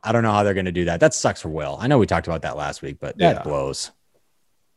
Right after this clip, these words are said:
Speaker 2: He would've been right there too on Sunday. We have to
Speaker 1: I'm
Speaker 2: think,
Speaker 1: excited to
Speaker 2: right?
Speaker 1: watch, um, underrated, uh, walker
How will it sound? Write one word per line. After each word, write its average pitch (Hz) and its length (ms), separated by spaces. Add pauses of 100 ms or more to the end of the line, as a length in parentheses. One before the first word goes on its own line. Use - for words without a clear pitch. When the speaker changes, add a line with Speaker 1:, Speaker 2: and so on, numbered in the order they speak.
(320)
Speaker 2:
He 110 80
would've 110 160
been 90 80
right 92 180
there 98 220
too 90 260
on 85 100
Sunday. 87 420 (220)
We - 760
have 98 100
to 95 60
Speaker 1:
I'm 92 40
Speaker 2:
think, 120 40
Speaker 1:
excited 131 300
to 147 60
Speaker 2:
right? 127 60
Speaker 1:
watch, 127 300
um, 104 400 (1800)
underrated, 123 1040 (180)
uh, 90 400 (200)
walker 98 760